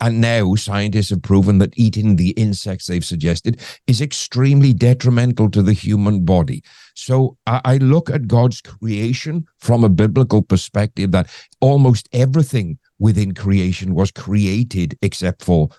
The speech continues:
the human being, obviously, for the purpose of consumption in one way, shape, or form. And I'm also mindful of the fact that our good Lord was very wise in how he did it, because if you eat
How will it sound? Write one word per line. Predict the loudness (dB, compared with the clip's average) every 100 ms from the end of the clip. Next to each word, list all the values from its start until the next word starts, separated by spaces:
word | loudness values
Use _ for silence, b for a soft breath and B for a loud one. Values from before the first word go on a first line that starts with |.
| _
the | -2
human | 0 0 0
being, | 0 0 0
obviously, | 0 -2 -2 -4 B B
for | -6 0
the | 0
purpose | 2 2 2 2 -2 -2
of | -6 -2
consumption | -2 -2 -2 -6 -6 -2
in | 0 2
one | 2 2
way, | 2 2 0 B B _
shape, | -10 -4 -4 -4
or | 0 0
form. | 0 -4 0 2 2 0 b b _ -4
And | -2 -2 -6 -12 -8 -2
I'm | 2 4
also | 4 2 0 -4
mindful | -6 -4 -4 0
of | 0
the |
fact | 0 -2 -4 -2
that | -2
our | 0 0
good | 2 2 2
Lord | 2 4 2 0 B -6
was | -4 -4
very | -4 -4 -2
wise | 0 2 2 2 0 0
in | -4
how | -2 -2
he | -2
did | -4
it, | -6 -4
because | -2 2 2 2
if | -2 -2
you | -2 -2
eat | -2